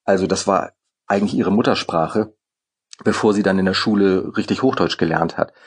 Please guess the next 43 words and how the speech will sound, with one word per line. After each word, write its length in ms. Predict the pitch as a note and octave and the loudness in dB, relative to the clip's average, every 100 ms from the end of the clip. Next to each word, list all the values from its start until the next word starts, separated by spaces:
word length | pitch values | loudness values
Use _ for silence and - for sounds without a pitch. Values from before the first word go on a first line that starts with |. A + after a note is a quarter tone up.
| - - _ - | -20 -20 _ -4
Und 120 | G2 | -2
sie 100 | F2+ | 0
konnte 300 | - F2+ F2+ | 0 2 2
also 140 | E2 | 0
perfekt 420 | - D#2+ - - | -2 -4 -4 -6
Platt. 320 | - D#2+ D#2 - | -2 -2 -2 -6
Und, 320 | - - - | -10 -8 -2
äh, 240 | F#2 - - - - _ _ | 0 0 -4 -20 -20 _ _
wie 760 | E3+ - - - - - - G2+ | _ -16 -16 -18 -20 -20 -6 -2
gesagt, 220 | F2 E2+ | 0 0
sie, 220 | - F2 - | -2 -8 -4
sie 260 | - F#2+ - | -2 -2 -4
hat 220 | - G2 | -8 -6
beides 320 | - G2 G#2 - | 0 2 2 0
gesprochen. 500 | F#2 - - - E2 _ _ - | -4 -2 -4 -4 -14 _ _ -8
Und 120 | F#2+ | -2
wir 100 | F#2 | 0
haben 100 | F#2 | 2
hinter 200 | G2+ G2+ | 2 2
der 100 | F#2 | 0
Bühne 520 | D#2 G2+ A2+ G#2+ - _ | 0 2 2 2 -2 _
natürlich 480 | - F#2+ - G2+ - | -8 -6 0 0 0
auch 160 | G#2+ - | -4 -2
eher 180 | A2 G2 | 0 2
Hochdeutsch 440 | G#2 G#2+ A#2 A2 | 0 0 0 0
gesprochen, 480 | - - - A2+ B2 | -4 -6 -4 -2 0
aber 200 | F2+ F#2+ | 0 0
wenn 100 | F#2 | 0
jemand 380 | F#2+ G2+ F#2+ F2+ _ _ _ _ | 0 2 0 -4 _ _ _ _
Plattdeutsch 420 | - A2 G#2 G#2 G#2+ | -6 -2 2 2 2
eröffnete, 520 | F2+ G2+ A#2 A2 A2 | 0 2 0 0 0
dann 180 | G#2 F#2+ | 0 -2
hat 100 | G2+ | -2
sie 140 | A2+ | -2
auch 140 | - | -2
Plattdeutsch 420 | - G#2 G#2+ G#2 - | -2 0 2 0 0
geantwortet. 680 | F2+ A2+ F#2 F2 F2+ - - | -2 -2 -2 -2 -4 -10 -16
Also 160 | F2+ | -12
sie 160 | F#2 F2+ | -8 -4
war 120 | F2+ | -4
da 180 | F#2 F#2 | -2 -4
ganz 200 | - F#2+ | -4 -8
flexibel. 520 | - - - F#2 - | -14 -16 -12 -8 -10